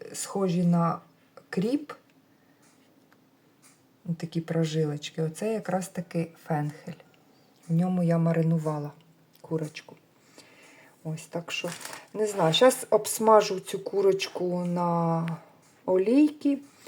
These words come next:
потім окремо обсмажу фенхель, морковку. Морковка, до речі, теж німецька. Морковку, я не знаю,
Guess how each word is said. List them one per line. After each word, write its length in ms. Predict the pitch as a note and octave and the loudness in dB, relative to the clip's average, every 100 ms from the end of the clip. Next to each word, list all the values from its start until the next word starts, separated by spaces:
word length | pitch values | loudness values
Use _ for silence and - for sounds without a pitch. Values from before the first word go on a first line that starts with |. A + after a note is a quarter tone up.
| - - - | -20 -20 0
потім 400 | - A#3 A3+ G3+ F#3+ | 8 8 8 0 2
окремо 600 | G3 - G#3 G3+ F#3 F3 | -2 6 8 8 4 -2
обсмажу 680 | E3 - F3+ F3+ E3+ D#3+ | -4 -8 -2 0 2 0
фенхель, 800 | E3 - A#3 C4+ C#4+ - B3+ B3 A#3+ | -2 2 4 6 4 4 4 4 0
морковку. 880 | F3 F3 - - B3 C4 B3+ - - | -6 -6 -4 6 10 10 8 0 -2
Морковка, 460 | G#3+ A#3 C4 B3 | 0 2 2 4
до 120 | A#3 A3 | 6 6
речі, 280 | A3 A3 - | 6 2 2
теж 220 | F#3 F3+ | 2 2
німецька. 600 | F3+ F3 F3 E3+ - - - _ _ - - - - - - | -2 -4 -4 -8 -14 -18 -20 _ _ -20 -20 -20 -20 -20 -14
Морковку, 1000 | F#3+ G3 G3 - B3 C#4+ C4 - G#3 G3+ - | -4 -4 -2 6 8 8 4 -2 0 0 2
я 180 | G#3+ | 2
не 140 | A3+ A3+ | 4 2
знаю, 420 | F#3+ F#3+ F3 F3 | -2 -2 0 -2